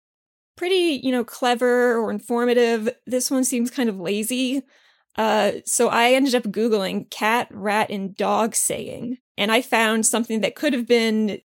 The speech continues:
the name origin of this chapter, which is a, a criticism made against Richard the Third in the late fifteenth century by a political opponent of his named William Collingbourne.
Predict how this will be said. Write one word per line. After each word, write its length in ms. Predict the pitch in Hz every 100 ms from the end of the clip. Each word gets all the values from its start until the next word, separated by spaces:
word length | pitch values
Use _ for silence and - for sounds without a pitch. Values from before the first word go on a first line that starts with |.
| _
the 320 | 196 185 180 226 _ -
name 320 | 185 190 196
origin 300 | 208 214 214
of 80 | 202
this 160 | 208
chapter, 360 | - 294 - -
which 240 | - -
is 140 | 165 -
a, 260 | 120 160 - - - - _ _ _ -
a 40 |
criticism 840 | 220 269 320 - 196 185 202 233 247
made 300 | 220 220 240
against 400 | 240 226 220 214
Richard 360 | 196 233 247 214
the 100 | 202
Third 480 | - 240 185 185 180
in 160 | 190
the 60 | 185
late 220 | 202 208
fifteenth 460 | - 202 - 190 208
century 720 | 214 240 - - - - - 262
by 340 | 185 190 185 - _ -
a 60 |
political 580 | - 226 214 240 294 233
opponent 500 | 233 - 208 190 190
of 120 | 185
his 280 | - 175 -
named 220 | 185 175
William 500 | 196 - 214 214 190
Collingbourne. 800 | - - - 180 - - 208 214